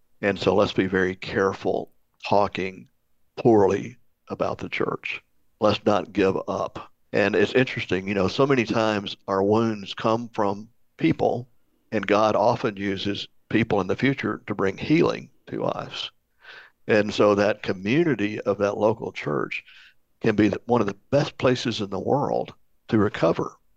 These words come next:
And there are churches that are talking about, "We want to be safe for you. If you've had a bad church experience, we'll be, we'll be gentle, we'll be patient.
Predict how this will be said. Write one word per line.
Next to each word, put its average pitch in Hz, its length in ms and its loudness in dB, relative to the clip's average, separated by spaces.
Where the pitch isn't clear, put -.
And 107 160 4
there 123 200 6
are 160 200 2
churches 98 520 -6
that 98 160 2
are 95 80 0
talking 110 640 -4
about, 95 420 -2
"We 123 100 4
want 123 240 4
to 165 80 -2
be 107 140 -6
safe 101 380 -4
for - 220 -8
you. 60 280 -4
If - 120 -4
you've 117 140 -2
had 120 180 4
a 127 60 2
bad 127 320 2
church - 260 -2
experience, - 760 -2
we'll 135 240 6
be, 147 340 2
we'll 120 160 2
be 147 140 4
gentle, 143 420 -4
we'll 117 120 -2
be 135 100 2
patient. 156 400 0